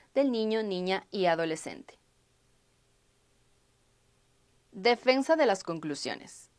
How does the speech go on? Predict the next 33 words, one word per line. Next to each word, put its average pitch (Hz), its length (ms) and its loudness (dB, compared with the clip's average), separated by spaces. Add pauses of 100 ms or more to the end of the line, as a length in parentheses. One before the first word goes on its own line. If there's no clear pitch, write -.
El 233 140 -2
psicólogo 302 520 0
forense 170 540 -4 (220)
debe 208 200 2
argumentar 180 640 2
por 185 180 0
medio 175 260 -2
del 170 160 -2
razonamiento 170 800 -4
lógico 202 520 -2
y 208 80 -6
con 175 180 -4
el 160 120 -6
respectivo 170 600 -6
respaldo 190 540 0
en 170 160 -8
la 160 80 -6
literatura 226 640 -2 (360)
el 262 180 0
porqué 277 380 8
de 294 100 6
sus 285 180 -6
conclusiones, 165 800 -6 (300)
haciendo 208 540 0 (180)
un 302 180 0
buen 262 180 6
análisis 214 680 -4
y 233 100 -4
relación 190 640 -2
entre 185 260 -6
los 165 160 -2
resultados 160 640 -2
obtenidos 185 640 -4